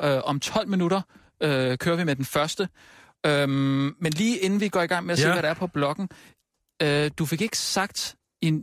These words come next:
Speaker 1: i nyhedsudsendelsen, selvom vi talte om det i går, at, øh, at du lige kunne fortælle lytterne, at vi har en tipstelefon, man kan ringe ind til.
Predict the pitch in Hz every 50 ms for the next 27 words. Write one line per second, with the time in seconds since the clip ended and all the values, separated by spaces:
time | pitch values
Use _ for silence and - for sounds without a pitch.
0 | - - 165 156 156 160 180 190 185 175 175 180 147 147 - - 156 - 175 160
1 | 160 156 151 - - - 160 156 160 156 156 - - 156 151 139 - 147 147 -
2 | - - 139 127 - - - 131 123 123 123 123 - 139 - 139 135 151 160 -
3 | 170 - 143 - - 170 170 160 135 147 147 165 160 151 135 131 135 127 147 151
4 | 139 147 139 - - 190 - - - 185 147 - 160 139 127 131 131 127 123 127
5 | 127 139 135 123 - 143 131